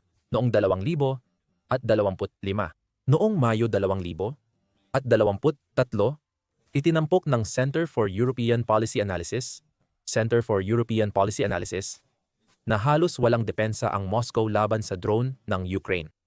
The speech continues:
Noong panahong iyon, hindi ito dahil sa kakulangan ng depensa sa himpapawid. Ang mga multi-layered na depensa sa kabisera ng Russia ay dinisenyo laban sa mga misil,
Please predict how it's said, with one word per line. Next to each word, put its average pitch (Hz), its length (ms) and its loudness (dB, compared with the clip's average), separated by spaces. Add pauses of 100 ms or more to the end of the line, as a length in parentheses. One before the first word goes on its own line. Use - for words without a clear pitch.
(160)
Noong 185 240 2
panahong 170 320 2
iyon, 92 320 0 (720)
hindi 120 320 2
ito 151 160 0
dahil 117 320 2
sa - 80 -6
kakulangan 110 560 -2
ng 95 160 -4
depensa 120 400 -2
sa - 80 -8
himpapawid. 90 560 -2 (560)
Ang 214 160 -4
mga 190 240 0
multi-layered 110 640 0
na 101 80 -4
depensa 95 480 -4
sa - 160 -8
kabisera 107 480 -2
ng 95 80 -6
Russia 107 480 -2 (640)
ay 113 80 4
dinisenyo 131 560 -2
laban 143 320 2
sa 135 160 -4
mga 113 160 0
misil, 87 400 -6